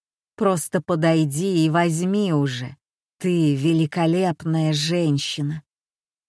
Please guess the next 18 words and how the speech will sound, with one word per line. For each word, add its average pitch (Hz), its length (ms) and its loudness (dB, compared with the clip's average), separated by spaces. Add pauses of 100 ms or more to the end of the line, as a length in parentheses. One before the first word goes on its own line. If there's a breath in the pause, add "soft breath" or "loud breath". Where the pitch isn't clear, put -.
(180)
Когда 175 380 -4
она 170 200 -2
поднялась 170 680 -4
на 170 140 -4
колени 175 600 -6 (380)
и 220 100 0
подалась 190 520 -2
вперед, 214 600 -4 (280)
оседлав 220 680 0
его 147 420 0
колени, 208 600 -6 (380)
она 247 260 2
не 226 120 2
могла 214 420 0
вспомнить 220 760 -4
ни 240 240 -2
одного 220 520 -2
раза, 202 460 -4